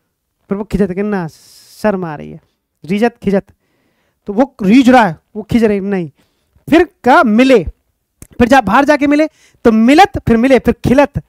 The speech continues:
फिर लजियात, फिर शर्म आ गई। तो कहत नटत रीझत खिझत मिलत खिलत लजियात भरे भवन में करत है नैनन ही सो बात। तो ये साइन लैंग्वेज में कहा गया है। निम्नलिखित में कौन सा विस्तृत पाठ पठन उद्देश्य नहीं है?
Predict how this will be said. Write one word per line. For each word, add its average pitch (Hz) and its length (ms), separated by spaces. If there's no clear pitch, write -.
फिर 269 80
लजियात, 196 460
फिर 285 140
शर्म 190 300
आ 165 80
गई। 165 120
तो 175 120
कहत - 520
नटत 320 240
रीझत 285 560
खिझत 277 320
मिलत 262 320
खिलत 262 320
लजियात 240 480
भरे 247 260
भवन 262 260
में 254 200
करत - 300
है 208 140
नैनन 208 300
ही 262 140
सो 294 180
बात। 254 220
तो 226 60
ये 240 120
साइन 254 240
लैंग्वेज 262 340
में 233 100
कहा 175 180
गया 151 140
है। - 100
निम्नलिखित 302 420
में 339 160
कौन 311 340
सा 359 200
विस्तृत 285 720
पाठ 254 240
पठन 269 240
उद्देश्य 247 480
नहीं 240 280
है? 175 180